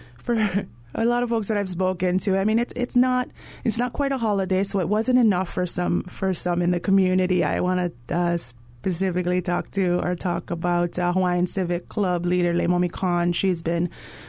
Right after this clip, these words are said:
uh, lobbying the legislature to recognize La Ho'iho'i'ea as an official state holiday, and also La Ku'oko'a, Hawaiian Independence Day, in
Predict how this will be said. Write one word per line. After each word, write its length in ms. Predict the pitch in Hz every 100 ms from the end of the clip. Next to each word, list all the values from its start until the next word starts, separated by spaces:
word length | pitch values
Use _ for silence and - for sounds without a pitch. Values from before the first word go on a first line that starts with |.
| -
uh, 140 | 175 180
lobbying 400 | 196 220 214 196
the 80 |
legislature 680 | 185 180 180 - 180 175 180
to 160 | 175 185
recognize 640 | 180 175 180 175 170 175
La 160 | 175 170
Ho'iho'i'ea 880 | - 175 156 170 175 185 220 214 208
as 180 | 175 180
an 60 |
official 260 | 170 170 -
state 220 | - 165
holiday, 560 | 220 220 214 196 196 180
and 120 | 175
also 320 | 170 175 175
La 220 | 170 165
Ku'oko'a, 800 | 160 - 117 - - 247 190 254
Hawaiian 240 | 247 196 190
Independence 640 | 180 - 190 185 180 -
Day, 220 | 175 190
in 140 | 190